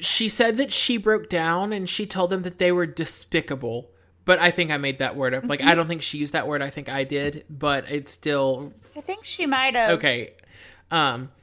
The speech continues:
Speaker 1: for assuming that she would do anything to hurt her daughter. So police finally cleared Michelle of possible involvement in the robbery.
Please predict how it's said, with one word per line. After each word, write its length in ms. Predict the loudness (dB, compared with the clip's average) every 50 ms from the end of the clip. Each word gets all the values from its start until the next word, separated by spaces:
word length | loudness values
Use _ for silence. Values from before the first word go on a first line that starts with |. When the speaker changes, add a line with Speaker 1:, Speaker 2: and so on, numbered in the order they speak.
| _ _ _ _ _ _ _ _ _ _ _ _ _ _ -14
Speaker 1:
for 220 | 0 2 4 4
assuming 480 | 4 4 2 2 2 2 2 0 -2 -2
that 140 | -4 -4 -4
she 200 | -4 -4 -2 0
would 140 | -2 -2 0
do 140 | -2 -2 -2
anything 320 | -2 -4 -6 -6 -6 -6
to 60 | -6
hurt 260 | -8 -6 -6 -6 -6 -4
her 120 | -8 -8
daughter. 500 | -6 -4 -4 -4 -2 -4 -4 -6 -8 -12 _ _ _ _ _ _ _ _ _ _ _ _ _ _ _ _ -12 -12 -8
So 240 | -6 2 2 2 2
police 420 | 2 0 0 2 2 4 2 0
finally 640 | 0 0 0 0 0 0 0 0 0 -2 -2 -6 -8
cleared 380 | -12 -8 -2 0 0 0 0
Michelle 460 | -2 -4 -6 -2 0 0 2 2 2 0
of 120 | -2 -4
possible 380 | -6 -8 -8 -8 -6 -6 -6 -6
involvement 480 | -6 -4 -4 -4 -4 -4 -6 -8 -8
in 100 | -8 -6
the 80 | -6 -4
robbery. 580 | -4 -4 -6 -6 -6 -6 -6 -6 -6 -8 -10